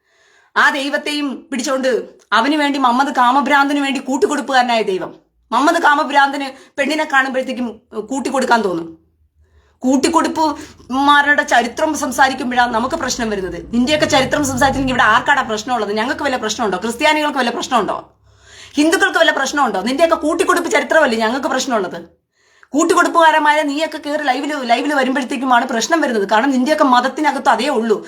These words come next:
സഫാൻ പിന്നെ, പിന്നെ സ്വന്തം മകന്റെ ഭാര്യയെ കാണുമ്പോഴത്തേക്കും കാമം മൂക്കുന്ന കാമഭ്രാന്തനായ പ്രവാചകൻ, അവന് അപ്പോഴത്തേക്കും ആയിത്തിറക്കി കൊടുക്കുന്ന കൂട്ടിക്കൊടുപ്പുകാരനായ ദൈവം.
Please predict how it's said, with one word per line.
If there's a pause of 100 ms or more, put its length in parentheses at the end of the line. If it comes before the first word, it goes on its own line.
(280)
സഫാൻ (220)
പിന്നെ, (160)
പിന്നെ (400)
സ്വന്തം (120)
മകന്റെ
ഭാര്യയെ
കാണുമ്പോഴത്തേക്കും (340)
കാമം
മൂക്കുന്ന (920)
കാമഭ്രാന്തനായ
പ്രവാചകൻ, (640)
അവന് (340)
അപ്പോഴത്തേക്കും
ആയിത്തിറക്കി
കൊടുക്കുന്ന
കൂട്ടിക്കൊടുപ്പുകാരനായ (160)
ദൈവം.